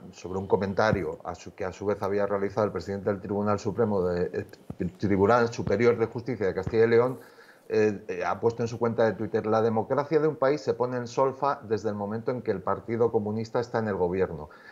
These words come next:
Ese había sido el comentario que había hecho el presidente del Tribunal Superior de Justicia de Castilla y León, y Pablo Iglesias pretende ponerle en evidencia, en evidencia desde su cuenta de Twitter. Entonces, ¿qué estamos haciendo? O sea, es decir, que hay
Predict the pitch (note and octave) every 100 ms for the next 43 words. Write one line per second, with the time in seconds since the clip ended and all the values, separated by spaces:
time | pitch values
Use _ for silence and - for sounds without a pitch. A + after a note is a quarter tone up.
0 | - C3 B2+ B2 A#2 A#2+ A#2 B2+ A#2+ A2+
1 | G2+ F#2+ G#2 G#2+ G2+ G2 G2 - G#2 G2
2 | F#2 F#2+ - G2+ G2 G2 F#2 F#2 G2 F#2+
3 | G2 G2 G2 G2+ G#2 G2 A2 - G2+ A2
4 | - A#2 A2+ A#2 A#2 - - - - F#2
5 | A2 A2+ A2 A#2+ A#2 B2+ B2+ - G#2 F#2
6 | G#2+ G#2+ G#2+ G#2 G2 G2+ G#2 G2 G2 F2+
7 | F2+ F#2+ - G#2 F#2+ F2 E2 D#2 D2+ -
8 | - F2+ F#2 F2 F2+ F#2+ F#2 A2 A2 F#2+
9 | F#2+ G2 F#2 F#2 F#2 F2 E2+ D3 D#3 F#2
10 | F2 F#2 F#2+ - A#2 B2 A2 G#2 F#2 -
11 | E2 E2 E2 - F#2 D#2 - A2+ B2 F#2
12 | E2+ - - - - G#2+